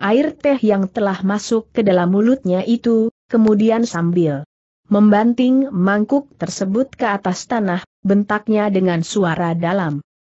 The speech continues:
"Siapa yang berani mengoleskan racun di sisi mangkuk? Hayo jawab, siapa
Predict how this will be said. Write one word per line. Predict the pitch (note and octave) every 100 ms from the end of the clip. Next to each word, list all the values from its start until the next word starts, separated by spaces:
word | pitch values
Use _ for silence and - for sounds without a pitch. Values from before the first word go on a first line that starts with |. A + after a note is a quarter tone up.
| -
"Siapa | - C4 B3+ G3+ G#3+
yang | G#3+ G3+
berani | F#3 F3 E3+ F#3 A#3+
mengoleskan | A3+ A3 G#3 A3 A#3+ G#3+ A3 G#3+
racun | G#3 - G#3+ A#3
di |
sisi | G#3 - A#3 A3+
mangkuk? | G#3 B3 C4+ A#3+ E3 _ _ _ _ -
Hayo | G#3 G#3+ A#3 A#3+
jawab, | G3+ F3 F3+ F3 - _
siapa | - - A3+ G#3 G3+ G#3